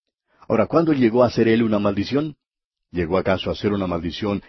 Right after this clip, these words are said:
en su encarnación? No, amigo oyente. Cuando él nació, se dijo que era un santo ser. Entonces, ¿llegó él a ser una maldición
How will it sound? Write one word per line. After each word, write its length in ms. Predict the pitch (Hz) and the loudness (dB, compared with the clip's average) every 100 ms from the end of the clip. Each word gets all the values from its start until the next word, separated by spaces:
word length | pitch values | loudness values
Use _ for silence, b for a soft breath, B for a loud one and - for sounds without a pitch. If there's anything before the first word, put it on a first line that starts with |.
| - | -4
en 160 | 98 | -2
su 120 | - | -2
encarnación? 840 | 95 87 92 92 82 - 113 151 160 _ _ _ _ _ _ _ | -4 -2 -4 -4 -6 -2 -2 -2 -6 _ _ _ _ _ _ _
No, 320 | 82 82 156 | -8 -2 0
amigo 220 | 165 120 | 2 2
oyente. 420 | 104 82 67 - - b _ | 0 -2 -6 -14 -18 b _
Cuando 240 | 127 101 | 0 4
él 100 | 113 | 4
nació, 480 | 135 98 101 117 143 b - | 4 2 2 2 2 b 0
se 160 | 113 | 4
dijo 240 | 120 139 117 | 4 2 0
que 200 | 101 113 | 2 4
era 120 | 113 | 4
un 180 | 110 104 | 2 -4
santo 640 | - 131 165 151 - 143 | 2 4 4 0 -4 -2
ser. 320 | 165 165 - _ _ _ _ _ _ _ _ - | 2 0 0 _ _ _ _ _ _ _ _ -8
Entonces, 580 | 92 113 104 110 - - _ | -4 -4 -2 -2 -4 -10 _
¿llegó 420 | 101 95 82 95 | -2 -2 0 2
él 220 | 101 117 | 4 4
a 80 | 104 | 2
ser 240 | - 104 107 | 2 0 2
una 160 | 104 | 0
maldición 580 | 95 90 87 - 110 110 | -2 -2 -6 -4 -2 -4